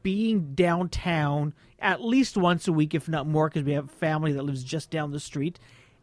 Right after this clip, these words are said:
and having worked in downtown before, understanding that there's different parts of Toronto, different lives, lives in Toronto, and that I think whether it's people in politics, people in power, um,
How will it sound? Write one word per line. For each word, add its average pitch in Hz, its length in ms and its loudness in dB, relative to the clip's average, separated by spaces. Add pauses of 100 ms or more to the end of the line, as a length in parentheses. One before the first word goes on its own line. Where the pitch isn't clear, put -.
(160)
and 170 420 0
having 190 440 2
worked 180 220 2
in 170 80 -2
downtown 151 420 -2
before, 156 320 -2 (300)
understanding 240 760 4
that 170 120 0
there's 165 180 0
different 214 680 0 (640)
parts - 420 0
of 156 140 -4
Toronto, 139 360 -2
different 185 340 -4
lives, 156 540 0
lives 185 400 2
in 156 100 0
Toronto, 127 500 -4 (540)
and 165 200 -2
that 175 120 0
I 170 80 0
think 247 420 0 (100)
whether 160 600 2
it's 156 300 -6
people 165 360 -2
in 139 80 -2
politics, 180 600 -4
people 151 320 -6
in 127 100 -6
power, 175 640 -2 (520)
um, 131 800 -4